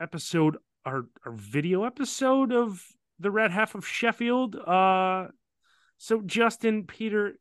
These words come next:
and Carl, where can we find, i-, if, if people, neutrals are, are,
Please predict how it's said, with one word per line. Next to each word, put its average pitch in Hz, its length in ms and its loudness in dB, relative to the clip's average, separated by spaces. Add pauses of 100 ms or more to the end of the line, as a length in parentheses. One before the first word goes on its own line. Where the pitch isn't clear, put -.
and 196 100 -16
Carl, 208 520 -2 (240)
where 196 320 0
can 226 160 -6
we 220 100 -2
find, 170 720 0
i-, - 80 -14
if, 175 420 -4
if 180 280 -10
people, 220 500 0 (680)
neutrals 202 600 2
are, 180 200 2
are, 175 240 -2